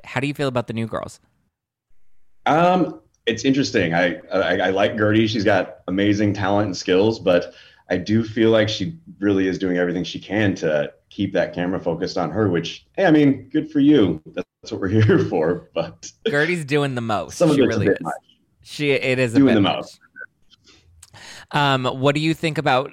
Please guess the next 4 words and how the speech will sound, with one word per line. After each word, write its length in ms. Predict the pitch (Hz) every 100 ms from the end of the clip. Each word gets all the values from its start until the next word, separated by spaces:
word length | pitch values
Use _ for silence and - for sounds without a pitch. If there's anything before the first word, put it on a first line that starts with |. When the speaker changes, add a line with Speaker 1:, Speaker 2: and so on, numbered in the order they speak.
| 165
Speaker 1:
demoting 840 | 143 127 120 117 110 123 117 110
Adriana 800 | 113 104 107 101 104 107 104 95 -
and 200 | 95 95
Marisol? 600 | 95 113 - 82 62